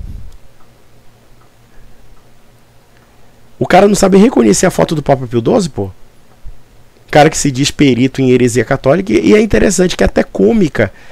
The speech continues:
essa ideia da heresia, porque se o catolicismo é uma heresia, é uma heresia em relação ao quê? Ele não apresenta uma ortodoxia. Pra ver o grau de incompetência teológica que ele tem.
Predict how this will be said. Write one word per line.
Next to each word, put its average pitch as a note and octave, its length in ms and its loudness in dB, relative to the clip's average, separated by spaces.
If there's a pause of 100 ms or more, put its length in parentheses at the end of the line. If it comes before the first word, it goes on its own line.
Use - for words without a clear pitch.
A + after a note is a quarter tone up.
(120)
essa - 240 2
ideia C#3+ 320 4
da D3+ 100 2
heresia, D#3 560 2
porque A#2 420 -2 (260)
se - 260 0
o A#3+ 40 2
catolicismo C#3+ 680 -2
é A#2 60 4
uma A#2+ 160 2
heresia, A2 460 0
é F3+ 60 4
uma E3 120 0
heresia F3 320 0
em G#3+ 40 2
relação G3 460 0
ao - 160 -8
quê? G#3+ 280 0 (1000)
Ele G#3+ 160 2
não A#3 120 0
apresenta A#3 460 0
uma D4+ 120 4
ortodoxia. D#4+ 760 0 (3000)
Pra E3+ 140 4
ver F#3+ 140 4
o A3 80 0
grau E3 320 2
de A3 100 -2
incompetência G#3+ 680 0
teológica F#3 460 -2
que - 80 -6
ele G#3+ 100 -4
tem. C#3+ 240 0